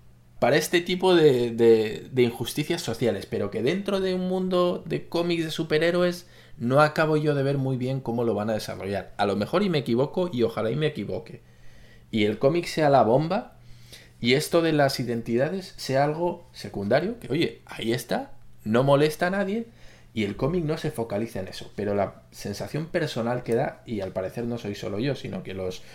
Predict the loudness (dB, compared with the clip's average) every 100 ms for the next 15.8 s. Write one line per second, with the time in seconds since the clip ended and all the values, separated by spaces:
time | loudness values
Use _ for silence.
0 | -18 -18 -10 -2 -2 -2 -4 -6 -6 -4
1 | -4 -2 0 0 2 0 0 -8 -4 -2
2 | 0 -2 2 2 4 2 -4 -8 -2 0
3 | 2 2 4 4 4 0 0 -2 -4 -20
4 | -20 -20 -20 -20 -2 -2 0 -2 0 0
5 | 0 0 0 0 0 0 -2 -4 -4 -4
6 | -4 -4 -4 -6 -4 -2 -2 0 0 2
7 | -2 -2 -2 -2 -4 -4 -2 -2 -4 -4
8 | -6 -6 -8 -10 -8 -8 -6 -6 -6 -6
9 | -4 -2 -4 -6 -8 -6 -4 -4 -8 -16
10 | -20 -20 -20 -20 -20 -20 -20 -20 -20 -8
11 | -4 -2 -2 -2 -2 0 2 2 2 -4
12 | -6 -10 -8 -8 -4 0 0 -2 -6 -6
13 | -12 -10 -6 -4 -4 -6 -2 -2 0 -4
14 | -8 -10 -6 -4 -4 -8 -12 -10 -8 -8
15 | -10 -10 -14 -12 -14 -14 -16 -20